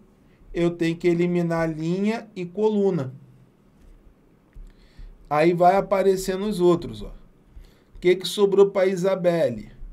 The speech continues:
Parapente. O que que sobrou pro Hugo? Mergulho. Então, com a tabela, eu consigo responder a questão. Por quê? Vamos lá. Ó,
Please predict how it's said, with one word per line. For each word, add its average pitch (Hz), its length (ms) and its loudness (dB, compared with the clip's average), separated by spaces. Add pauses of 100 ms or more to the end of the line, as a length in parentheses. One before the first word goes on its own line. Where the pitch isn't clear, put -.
(420)
Parapente. 143 960 -4 (1300)
O - 40 -20
que 165 160 0
que 170 120 -8
sobrou 185 420 4
pro 185 120 -8
Hugo? 185 540 0 (420)
Mergulho. 147 840 -6 (1000)
Então, 202 500 0
com 220 260 -4
a 269 120 2
tabela, 196 760 0 (520)
eu 214 200 2
consigo 226 560 -4
responder 220 600 -2
a 208 80 -2
questão. 208 640 -2 (960)
Por 240 260 -2
quê? 160 300 0 (500)
Vamos 208 300 2
lá. 135 260 2 (920)
Ó, 135 240 2